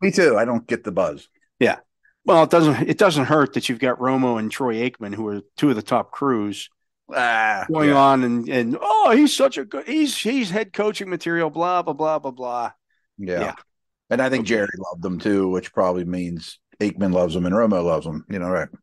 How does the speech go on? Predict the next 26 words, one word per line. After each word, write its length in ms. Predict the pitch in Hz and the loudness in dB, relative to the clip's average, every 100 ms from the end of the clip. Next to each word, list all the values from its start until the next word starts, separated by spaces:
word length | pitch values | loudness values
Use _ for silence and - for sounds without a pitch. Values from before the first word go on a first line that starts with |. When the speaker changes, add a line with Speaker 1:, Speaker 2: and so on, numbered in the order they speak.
| _ - | _ -8
Speaker 2:
Right. 240 | 113 92 - _ _ _ 101 | -6 -6 -10 _ _ _ -2
Speaker 1:
Yeah. 160 | 101 | 0
Speaker 2:
So, 360 | 110 95 85 90 - 82 | 0 -2 -6 -12 -12 -12
Speaker 1:
Okay. 180 | 80 69 58 _ - | -8 -10 -10 _ -4
Speaker 2:
so 220 | - 151 | 4 8
he's 240 | 262 247 | 8 6
out 420 | - 160 170 175 - _ _ _ _ _ _ _ _ - | 4 2 2 0 -6 _ _ _ _ _ _ _ _ 2
in 180 | 147 139 | 4 6
Dallas. 720 | 123 107 98 120 - - _ _ _ 98 | 4 4 2 -2 -4 -10 _ _ _ -10
Speaker 1:
Mm-hmm. 320 | 98 117 131 | -6 -4 -4
Speaker 2:
Mike 260 | 139 - - | 2 0 2
McCarthy 760 | 247 - 170 202 220 175 113 | -4 -2 -2 0 0 0 0
going 360 | - 123 139 139 | 0 0 0 0
back 320 | 127 131 143 - | -2 -4 -6 -8
to 80 | |
calling 440 | - - 135 135 123 | -8 -2 -2 -2 -4
the 100 | 110 | -8
plays 560 | - 131 117 85 - - | -8 -6 -6 -8 -16 -14
because 300 | 110 123 110 | -6 -4 -2
that 140 | 147 | -4
worked 220 | 180 165 - | -2 -2 -2
so 240 | 160 143 | -2 0
well 260 | 127 127 107 | 0 -2 -4
in 100 | 98 | -6
Green 300 | 123 160 104 | -4 -4 -6
Bay. 320 | 85 92 | -12 -16